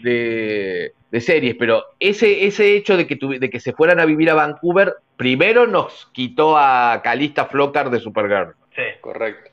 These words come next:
Speaker 3: Sí, sí.
Speaker 1: Porque Calista no quiso ir a, a radicarse a Vancouver, dijo, "Tengo guita, soy, ya estoy hecha, no me pienso ir a, a cagar de frío a Vancouver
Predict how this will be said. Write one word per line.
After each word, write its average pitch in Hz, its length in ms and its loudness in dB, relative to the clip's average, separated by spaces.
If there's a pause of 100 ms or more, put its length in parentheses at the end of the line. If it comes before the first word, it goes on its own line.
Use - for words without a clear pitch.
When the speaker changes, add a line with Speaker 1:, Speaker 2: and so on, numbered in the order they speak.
(100)
Speaker 3:
Sí, - 140 -20
sí. - 20 -16
Speaker 1:
Porque 104 340 -2
Calista 151 580 -2
no 160 300 0
quiso 127 460 -2
ir 120 240 0
a, 92 1120 0
a - 420 -8
radicarse 110 560 -2
a 120 40 0
Vancouver, 139 680 2
dijo, 120 260 -6
"Tengo 175 300 -2
guita, 131 680 -2 (340)
soy, 190 420 0
ya 180 300 -2 (160)
estoy 147 360 0
hecha, 156 300 -2
no 131 160 0
me 131 140 0
pienso 120 460 -2
ir 120 220 0
a, 90 560 -6 (200)
a 120 140 -2
cagar 143 260 0
de 135 100 0
frío 120 880 4
a 110 80 2
Vancouver 151 720 2